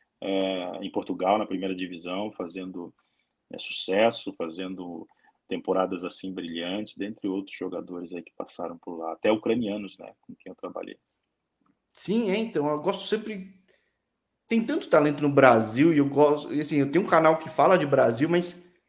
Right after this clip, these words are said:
Speaker 2: esse canal surgiu antes justamente porque tem tanto brasileiro bom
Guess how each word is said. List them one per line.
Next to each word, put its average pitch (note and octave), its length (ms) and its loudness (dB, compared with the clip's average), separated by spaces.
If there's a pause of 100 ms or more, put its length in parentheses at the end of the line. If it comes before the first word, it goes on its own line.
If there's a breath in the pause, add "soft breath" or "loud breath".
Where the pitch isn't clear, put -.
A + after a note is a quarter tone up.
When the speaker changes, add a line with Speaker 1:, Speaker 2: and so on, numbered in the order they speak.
(280)
Speaker 2:
esse E3+ 200 -2
canal G3 220 4
surgiu E3 280 2
antes F#3 160 2
justamente G#3 400 0
porque - 160 -6
tem A3+ 220 -8
tanto B3+ 220 0
brasileiro F3 420 4
bom A#2+ 500 2